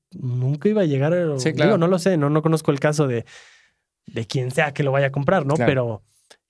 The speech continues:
Speaker 1: creo que es un abrir de puertas muy interesante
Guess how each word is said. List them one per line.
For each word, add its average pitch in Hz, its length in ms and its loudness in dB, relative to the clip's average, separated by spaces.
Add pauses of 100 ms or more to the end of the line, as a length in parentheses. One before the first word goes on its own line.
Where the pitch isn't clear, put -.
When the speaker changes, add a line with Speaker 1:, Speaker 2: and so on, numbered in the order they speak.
Speaker 1:
creo 160 320 2
que 170 580 0
es - 300 -4
un 175 180 0
abrir 160 420 0 (220)
de 127 140 -8
puertas 139 500 -4
muy 139 180 0
interesante 160 680 0